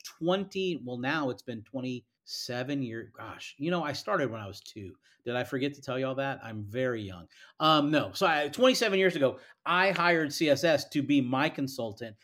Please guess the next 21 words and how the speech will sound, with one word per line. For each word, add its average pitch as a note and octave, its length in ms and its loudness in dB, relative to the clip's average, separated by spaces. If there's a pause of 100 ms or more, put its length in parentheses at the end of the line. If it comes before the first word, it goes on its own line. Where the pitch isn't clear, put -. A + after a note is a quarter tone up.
(160)
when B2 160 -2
I C#3 120 6
was C#3+ 180 2
running C3 240 4
stations A#2+ 440 -6
for F3 200 0
Susquehanna A#2 680 -4
here C#3+ 140 -2
in A2+ 120 -6
Dallas. A2 440 -6 (360)
And D#3 220 -2
they F#3 200 6
changed F#3 720 -2 (260)
my C#3 240 6
career. C#3 560 4
They A#2+ 160 -2
changed D#3 420 -2
my A#2 240 -4
sales E3 340 0
staff's C#3+ 300 -2
career. B2+ 440 0